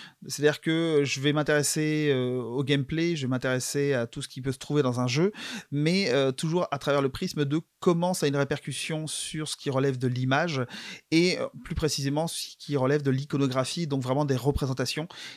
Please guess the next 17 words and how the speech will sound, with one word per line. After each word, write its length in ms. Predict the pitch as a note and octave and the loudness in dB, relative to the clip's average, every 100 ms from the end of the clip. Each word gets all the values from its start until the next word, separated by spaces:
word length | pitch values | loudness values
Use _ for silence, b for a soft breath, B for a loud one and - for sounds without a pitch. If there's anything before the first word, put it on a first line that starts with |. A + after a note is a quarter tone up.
| B - | B 0
et 100 | D3+ | 2
notamment 540 | D3+ D#3 C#3+ D#3 F#3 | 4 6 6 4 0
des 240 | C#3 C3 | 0 2
monstres 380 | C#3+ D#3+ E3+ - - | 2 2 -2 -6 0
et 180 | E3 F3 | 0 2
de 80 | C#3 | 2
manière 300 | C3 C3+ - - | 2 2 0 2
plus 300 | C#3+ D3+ D3 | 4 2 0
ouverte, 460 | C#3+ D3 F3 - B2+ B B B | 4 4 2 -2 -6 B B B
euh, 260 | A2+ A#2+ B2+ | 2 6 4
du, 480 | B2 B2+ B2+ B2+ B2 | 2 -4 -4 -2 0
euh, 460 | B2 A#2+ A#2 B2 | 0 -2 -4 -4
des 100 | B2+ | -2
représentations, 560 | C#3 B2+ C3+ B2+ C#3+ C#3+ - | -2 0 -2 -2 -2 -4 -4
représentations, 680 | C3 C#3+ D3+ C#3 C3 - D#3 | 0 0 2 -2 -2 -4 -4
pardon, 260 | C3+ C3 | -2 -2
corporelles, 600 | C#3 D#3 - C3+ A#2 D3 | -2 -6 -2 0 2 0